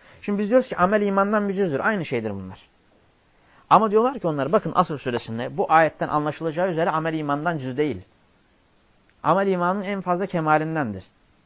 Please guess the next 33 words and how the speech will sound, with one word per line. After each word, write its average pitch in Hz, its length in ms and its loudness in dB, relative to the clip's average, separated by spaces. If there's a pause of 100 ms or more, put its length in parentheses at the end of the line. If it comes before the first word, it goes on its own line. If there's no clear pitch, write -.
(920)
Yani 120 260 4 (480)
şimdi 220 200 0
Allah 190 220 6
Azze 196 220 2
ve 202 80 0
Celle 208 260 0
ne 220 120 0
buyuruyor 131 260 0
hatta? 120 280 -2 (160)
İman 175 380 2
edenler 208 380 0
ve 208 60 2
salih 147 340 0
amel 104 140 -2
işleyenler. 90 440 -14 (760)
Şimdi 226 300 -2
ben 214 200 2
iki 233 200 -4
kelime 180 340 6
kullanacağım. 120 540 -4 (1040)
Türkçe. 147 440 -4 (580)
Bu 185 180 -6
iki 226 160 -6
kelimeyle 147 560 2
mevzuyu 135 360 0
anlamak 120 320 -4
için 175 260 -16
bu 175 120 -12
iki 214 160 -8
kelimeyle 156 640 0 (560)
ayrı 165 280 6
ayrı 180 200 2
iki - 400 -4